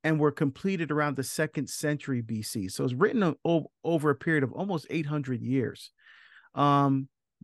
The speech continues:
again, David, uh, the greatest king in the history of Israel, was, uh, most of the Psalms, more than half of the Psalms, were written by him.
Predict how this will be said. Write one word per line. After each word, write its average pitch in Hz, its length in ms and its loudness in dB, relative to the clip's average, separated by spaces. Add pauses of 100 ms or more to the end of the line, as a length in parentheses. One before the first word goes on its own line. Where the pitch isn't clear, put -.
(140)
again, 143 380 2
David, 160 480 0 (580)
uh, 143 300 -2
the 139 100 -6
greatest 156 440 -2
king 151 160 -8
in 151 80 -2
the 139 60 0
history 151 260 -4
of - 100 -6
Israel, 160 460 -2
was, 139 420 -2
uh, 123 160 -6
most 147 460 2
of 156 40 -4
the 151 80 -2
Psalms, 156 360 2
more 156 300 2
than 151 140 -2
half 190 280 -2 (380)
of 147 60 -6
the 127 80 -4
Psalms, 123 460 -4 (480)
were 143 100 6
written 147 280 2
by 131 260 0
him. 127 400 -2